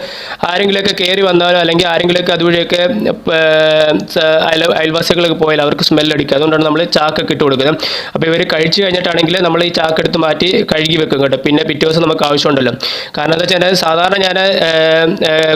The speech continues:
കൊടുക്കാറുള്ളത് വെച്ചാൽ പ്ലാസ്റ്റിക് കവർ കീറിയിട്ട് കൊടുക്കുമായിരുന്നു. അപ്പം, ഏ, പ്ലാസ്റ്റിക് കവർ കീറിയിട്ട് കൊടുക്കുമ്പോൾ വെച്ചാൽ നമുക്ക് വൈ-, വൈകിട്ടാകുമ്പോൾ അതെടുത്തിട്ട് പ്ലാസ്റ്റിക് കവർ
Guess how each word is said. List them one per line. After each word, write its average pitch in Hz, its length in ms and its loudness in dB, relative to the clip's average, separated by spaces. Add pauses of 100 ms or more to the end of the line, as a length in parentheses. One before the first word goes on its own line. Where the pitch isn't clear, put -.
കൊടുക്കാറുള്ളത് 170 540 0
വെച്ചാൽ 170 220 -2
പ്ലാസ്റ്റിക് 160 420 0
കവർ 185 220 2
കീറിയിട്ട് 170 360 -2
കൊടുക്കുമായിരുന്നു. 151 640 2
അപ്പം, 151 200 -2 (260)
ഏ, - 20 0 (240)
പ്ലാസ്റ്റിക് 143 340 -2
കവർ 180 220 0
കീറിയിട്ട് 170 320 -2
കൊടുക്കുമ്പോൾ 170 420 2
വെച്ചാൽ 160 380 0
നമുക്ക് 160 220 -2 (240)
വൈ-, 151 320 2
വൈകിട്ടാകുമ്പോൾ 165 440 0
അതെടുത്തിട്ട് 160 420 0 (640)
പ്ലാസ്റ്റിക് 180 360 -2
കവർ 196 160 2